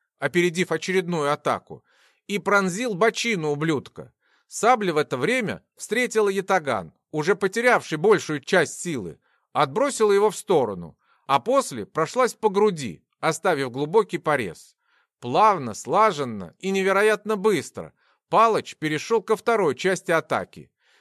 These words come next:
Меч снова описал дугу и врезался в вяло тянувшийся ятаган. Но Вахиду уже не хватало сил для должного парирования, и удар проскользил по изогнутому клинку,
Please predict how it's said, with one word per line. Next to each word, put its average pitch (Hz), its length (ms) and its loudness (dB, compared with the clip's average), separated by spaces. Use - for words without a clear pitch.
Меч 170 400 -4
снова 208 400 2
описал 151 560 -2
дугу 131 500 -4
и 165 120 -2
врезался 175 640 -2
в 113 120 -6
вяло 196 380 2
тянувшийся 180 680 -2
ятаган. 147 640 -2
Но 131 180 -4
Вахиду 165 640 -4
уже 147 280 2
не 190 80 -2
хватало 185 580 0
сил 226 300 -4
для 156 240 2
должного 196 500 2
парирования, 123 920 0
и 156 140 -4
удар 196 440 2
проскользил 190 720 0
по 190 240 0
изогнутому 165 640 2
клинку, 156 640 -4